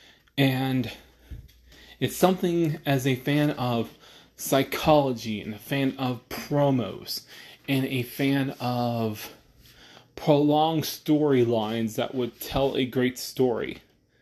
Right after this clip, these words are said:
it's something that I think would be very entertaining for those that get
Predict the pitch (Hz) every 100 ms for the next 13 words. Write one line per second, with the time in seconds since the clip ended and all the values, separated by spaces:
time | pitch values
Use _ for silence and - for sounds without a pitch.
0 | _ _ _ _ _ _ _ _ _ _
1 | - 135 - 156 151 165 156 139 - -
2 | _ - 131 139 127 123 - 131 127 117
3 | 123 110 127 127 - 120 113 - 127 127
4 | 117 113 - _ - - - _ - -
5 | - - - - - - - - - -
6 | 123 131 131 123 120 117 - 127